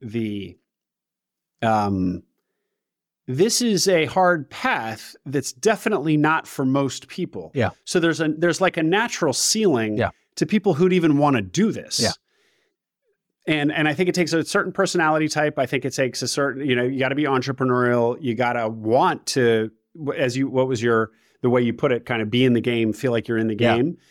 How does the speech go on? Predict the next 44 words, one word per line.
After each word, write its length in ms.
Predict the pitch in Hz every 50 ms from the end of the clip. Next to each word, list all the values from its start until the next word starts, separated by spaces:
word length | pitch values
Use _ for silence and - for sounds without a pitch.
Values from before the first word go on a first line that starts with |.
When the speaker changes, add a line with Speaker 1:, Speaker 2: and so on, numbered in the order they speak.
| _ _ _
Speaker 2:
Yeah. 80 | 175 180
Speaker 1:
And 80 | 190
that, 200 | 196 208 - - 175
that's 200 | 190 175 - -
not 160 | 208 196 190
everybody 440 | 208 240 269 202 139 143 127 123 127
at 100 | 127 139
all. 320 | 170 190 160 110 82 -
So 140 | - - 175
Speaker 2:
Nope. 60 | 170
Speaker 1:
there's 180 | 175 165 143 -
just 180 | - 202 - -
kind 140 | 269 269
of 60 | 247 170
a 60 | 139
natural 500 | 127 123 127 131 156 156 - - 139 120
ceiling 400 | 110 - - 147 143 143 131 127
Speaker 2:
Yeah, 100 | 151 170
Speaker 1:
to 60 | 120
it 120 | - - -
Speaker 2:
sometimes 160 | 151 151 135
I 40 | 151
Speaker 1:
because 100 | 123 113
Speaker 2:
feel 100 | 165 160
Speaker 1:
it's 60 | 160
Speaker 2:
like, 60 | 143 156
I 20 | 175
Speaker 1:
just 20 |
Speaker 2:
don't 80 | 185 175
know 80 | 170
if 100 | 165 -
I 80 | 196 202
wanna 140 | 196 165 117
be 120 | 101 101
in 60 | 104 98
it. 120 | 98 - _ _ _
Right, 200 | 110 113 107 - -
exactly. 460 | - 113 - - - 135 127 - - - - _ - - -
Speaker 1:
<laughs> 180 | - 262 - -
Yeah, 220 | 277 240 - 226 - -
Speaker 2:
But 240 | 208 - 131 -
Speaker 1:
so, 200 | - - - 156
Speaker 2:
I'm 140 | 147 143 151
in. 160 | 170 160 135